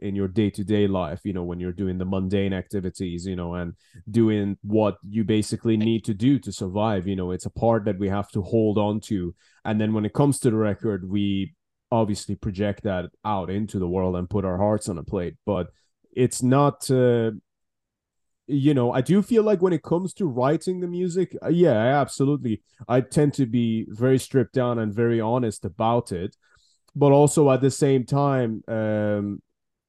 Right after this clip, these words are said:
I, now that I've gotten a bit older, I recognize, or rather just more mature, I recognize that that's not my entire personality.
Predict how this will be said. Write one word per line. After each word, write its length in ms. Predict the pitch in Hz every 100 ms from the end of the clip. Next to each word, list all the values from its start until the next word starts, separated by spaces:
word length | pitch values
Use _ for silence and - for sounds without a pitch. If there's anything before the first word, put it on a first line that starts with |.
| _
I, 400 | 175 165 151 151 -
now 440 | - 170 160 156
that 180 | 147 143
I've 120 | 131
gotten 260 | 113 131 135
a 60 | 123
bit 180 | 131
older, 420 | 127 139 143 120 107
I 100 | 117
recognize, 920 | 127 135 139 113 117 113 107 101 98
or 140 | 151
rather 240 | 147 131
just 220 | 117 117 127
more 180 | 120
mature, 460 | 113 107 - 143 170
I 60 | 135
recognize 720 | 131 143 131 120 117 117 104
that 220 | 101 107 101 _ _ -
that's 300 | 123 135 147
not 160 | 139
my 180 | 139 131
entire 340 | 123 127 123
personality. 920 | - 120 117 117 110 117 131 127 139